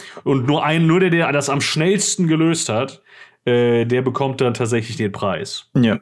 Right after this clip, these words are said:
Speaker 2: also meiner Meinung nach ist das, ist das so ein bisschen genauso wie mit halt, keine Ahnung, der, der Science, der Wissenschaft, die hinter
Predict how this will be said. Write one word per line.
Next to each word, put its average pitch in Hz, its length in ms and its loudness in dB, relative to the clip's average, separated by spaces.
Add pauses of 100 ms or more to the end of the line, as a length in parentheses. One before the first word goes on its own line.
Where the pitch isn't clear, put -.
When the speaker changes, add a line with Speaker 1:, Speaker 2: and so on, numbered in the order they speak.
Speaker 2:
also 113 200 2
meiner 120 240 2
Meinung 135 160 4
nach 131 120 2
ist 135 140 0
das, - 140 -2
ist 143 160 0
das 185 100 -2
so 196 60 2
ein 185 80 2
bisschen 196 280 0
genauso 151 320 2
wie 131 60 2
mit 120 220 0
halt, 120 420 0 (120)
keine 120 200 0
Ahnung, 104 240 2
der, 101 160 2
der 101 480 0 (920)
Science, 117 520 0
der 101 140 0
Wissenschaft, 110 560 0
die 107 180 0
hinter 107 580 2